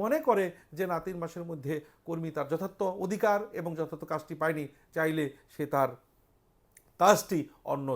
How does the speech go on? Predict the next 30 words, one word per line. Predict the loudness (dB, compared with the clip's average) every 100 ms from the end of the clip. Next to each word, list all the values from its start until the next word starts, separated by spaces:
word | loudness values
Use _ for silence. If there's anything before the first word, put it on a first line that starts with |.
| -2
যে | -4
কোনো | -4 -4
শপে | -2 -4 -4
পরিবর্তন | -6 -4 -6 -8
করতে | -6 -4
পারে। | -2 -4 -10 -2
সেই | 0 2
জন্যই | 2 2 -2 -4 -14 -6
সৌদি | -4 0 0
আরব | 0
সরকার | -4 -2 -2 -2 -14 _ -4
এটাকে | -4 -2 -2 -2
মাথায় | 0 0 0
রেখেই | 0 -2 -4 -12 _ _ _ _ _ -4
বিগত | 6 8 10 10 8 4
সময়ে | 4 4 2 -2 -8 -2
এই | 0 -2 -10
সাত | -8 0
আট | 2 4
বছর | 4 2 2
যাবৎ | 2 0 -2
সৌদি | -4 -2
আরবে | -2 -4 -4
খোলার | -2 -2 0
পর | -4 -2
থেকেই | -4 -4 -4 -6 -14
সিস্টেম | -12 -10 -10
শুরু | -8 -4
হয়েছে | -4 -4 -8 -8 _ _
তিন | -6